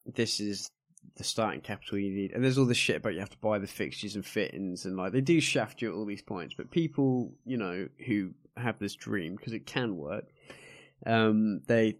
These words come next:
go into it thinking, "Right, we'll do this, this, and this," and it starts to work, and the brewery are like, "Okay, now we're gonna increase the rent, we're gonna increase the rent," and then very often the honeymoon period, I suppose, ends, and then the, they don't make any money,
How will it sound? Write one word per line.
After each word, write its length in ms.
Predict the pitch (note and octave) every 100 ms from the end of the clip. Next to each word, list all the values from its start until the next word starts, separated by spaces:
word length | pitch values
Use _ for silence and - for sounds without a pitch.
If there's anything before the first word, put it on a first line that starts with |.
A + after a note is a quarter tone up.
| -
go 200 | C3 B2+
into 240 | B2 - G#2
it 100 | -
thinking, 240 | G#2 G2
"Right, 320 | A2 G2+ E2+ -
we'll 160 | G#2+
do 180 | F#2+ G#2+
this, 220 | G2+ -
this, 220 | G2 F#2+ G#2
and 100 | D#2+
this," 340 | - - - _ _
and 140 | A2+ A2
it 80 | -
starts 340 | - A2 -
to 100 | -
work, 480 | G#2 G2 D#2+ - - _ _ _
and 200 | G#2+ G#2+
the 60 | G2+
brewery 340 | A2 A2 G#2+
are 60 | G#2
like, 320 | G2+ G2 F#2+ - _ _ A#2
"Okay, 360 | A2 G2+ G#2
now 180 | G2+ G#2
we're 60 | G2+
gonna 240 | G2+ G2 -
increase 360 | A#2 - G2 -
the 100 | F#2+
rent, 260 | G2 F#2
we're 60 | F2
gonna 140 | G2 F#2
increase 400 | F#2 G2+ F2+ -
the 100 | F#2+
rent," 280 | F#2 D#2+ - _
and 160 | A2 G#2+
then 340 | G#2 G2+ G2 - _
very 380 | D3+ C3+ A#2+ A2+
often 600 | A2 - G2 G2 F#2+ F#2+ - -
the 380 | G2 F#2+ F2+ -
honeymoon 600 | - B2+ A2 F#2+ F2+ E2+
period, 360 | - F#2+ F#2 F#2
I 80 |
suppose, 500 | F#2 - G2+ F#2+ F2+ -
ends, 540 | G#2 F#2 D#2 D2+ - - _ - - - _ -
and 220 | G2+ F#2+
then 220 | F#2+ F#2 F#2
the, 120 | F2+
they 180 | - G2
don't 180 | G2 E2
make 220 | G2 G#2
any 120 | F#2+
money, 480 | F#2+ F#2+ F#2 F#2